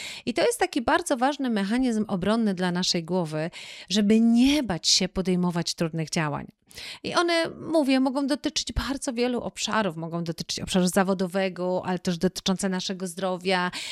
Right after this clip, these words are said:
nie wiem, nawet naszego związku. Także bardzo wielu obszarów.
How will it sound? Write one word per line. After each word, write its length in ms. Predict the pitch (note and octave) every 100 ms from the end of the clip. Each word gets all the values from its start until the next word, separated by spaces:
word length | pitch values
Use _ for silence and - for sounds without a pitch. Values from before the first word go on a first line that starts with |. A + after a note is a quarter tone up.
| -
nie 120 | G3+
wiem, 100 | G3+
nawet 280 | G3+ G#3 G#3
naszego 380 | G#3 - G3+ G3+
związku. 720 | E3+ G3+ G3+ G3 F#3+ - F#3+ - -
Także 280 | F#3 F#3 F3+
bardzo 380 | F#3+ F#3+ F#3
wielu 220 | E3 E3 D3+
obszarów. 600 | E3 - D3 - -